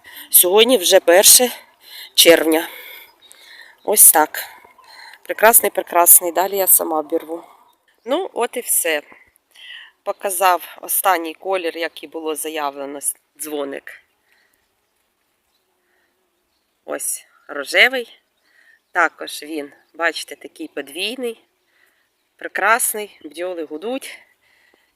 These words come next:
Білий дзвоник. Ось такий от. Е, ну, в більшій, е, своїй ці, ці, як скажемо, він фіолетовий.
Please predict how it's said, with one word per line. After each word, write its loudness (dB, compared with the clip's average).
Білий -2
дзвоник. -6
Ось -10
такий -4
от. -6
Е, 0
ну, -4
в -6
більшій, -8
е, -10
своїй -8
ці, -10
ці, -8
як -10
скажемо, -6
він 0
фіолетовий. -8